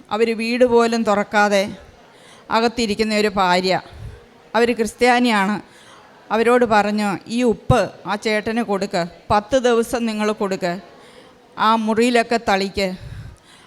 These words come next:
അങ്ങേര് കുടി നിർത്തും" എന്ന് പറഞ്ഞു. ഞാൻ കൃപാസനത്തിലൊക്കെ വന്നിട്ടുണ്ട്,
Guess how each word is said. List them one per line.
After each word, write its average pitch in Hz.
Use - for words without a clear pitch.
അങ്ങേര് 226
കുടി 220
നിർത്തും" 214
എന്ന് 202
പറഞ്ഞു. 170
ഞാൻ 226
കൃപാസനത്തിലൊക്കെ 240
വന്നിട്ടുണ്ട്, 214